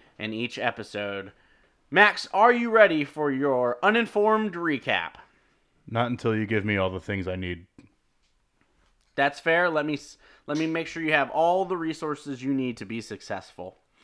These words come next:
Speaker 1: Scene one. The gang is camping,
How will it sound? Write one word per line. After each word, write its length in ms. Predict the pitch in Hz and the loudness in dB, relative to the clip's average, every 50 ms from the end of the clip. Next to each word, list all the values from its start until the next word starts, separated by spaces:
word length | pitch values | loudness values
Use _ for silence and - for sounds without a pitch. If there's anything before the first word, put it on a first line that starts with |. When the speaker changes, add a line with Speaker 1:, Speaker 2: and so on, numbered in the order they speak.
| _ _ _ _ _ _ _ _ _ _ _ _ _ _ _ _ _ _ _ | _ _ _ _ _ _ _ _ _ _ _ _ _ _ _ _ _ _ _
Speaker 1:
Scene 360 | _ - - 254 277 269 247 240 | _ -8 -2 0 2 2 4 4
one. 440 | 240 254 254 240 196 127 107 101 - | 4 6 6 6 4 4 0 -6 -10
The 220 | - 117 143 175 160 | -10 -6 -4 -4 -2
gang 600 | 143 170 202 214 233 247 254 262 269 269 262 254 302 _ _ _ _ _ _ _ _ - - _ _ _ _ _ _ - | -2 0 0 0 0 0 -2 -2 -4 -6 -8 -12 -16 _ _ _ _ _ _ _ _ -20 -20 _ _ _ _ _ _ -6
is 260 | 131 135 135 127 - | -4 -2 -2 -4 -6
camping, 680 | - - - 220 208 214 208 214 170 131 131 147 175 | -10 -10 -6 -4 -2 -2 -2 -2 -4 -4 -4 -6 -8